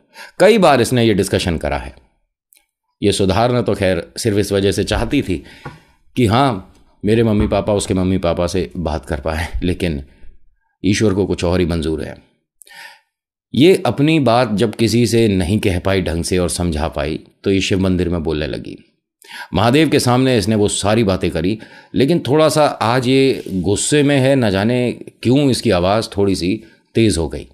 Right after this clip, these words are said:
वहाँ जो पंडित जी हैं उन्होंने सब कुछ सुना और कहते हैं कि "बिटिया, ये जो तू जिसकी शिकायत कर रही है ये तेरा कोई ख़ास दोस्त है, वरना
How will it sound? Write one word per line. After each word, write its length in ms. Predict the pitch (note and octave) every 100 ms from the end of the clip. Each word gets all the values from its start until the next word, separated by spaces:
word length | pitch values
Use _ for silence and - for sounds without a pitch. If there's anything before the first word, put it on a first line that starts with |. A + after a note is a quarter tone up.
| _ _ _ _ _ _ - - - -
वहाँ 160 | B2
जो 120 | D#3+ D#3+
पंडित 300 | C3 D3 C#3
जी 160 | D3+
हैं 120 | C3+
उन्होंने 300 | C#3+ B2 B2+
सब 220 | A#2+ A#2+ A#2
कुछ 180 | B2
सुना 200 | A2 G#2+
और 60 | G#2+
कहते 320 | G2+ G2 G#2
हैं 120 | G2
कि 100 | G2
"बिटिया, 460 | G2 F#2 B2 F#2 C#2 - _ _ _ _ -
ये 100 | A2
जो 120 | C3
तू 340 | C#3+ D3 C#3 E2+
जिसकी 300 | G#2 - C3
शिकायत 440 | - F2+ G#2+ A2+
कर 140 | G#2 E2+
रही 260 | F2+ D2+
है 240 | D2+ B1+ - _ _ _ C#3+
ये 100 | D3+
तेरा 200 | E3 E3
कोई 140 | F3
ख़ास 300 | - G2 A2
दोस्त 340 | F#2 G2+ - E2
है, 60 |
वरना 380 | F2+ A#2 C#3+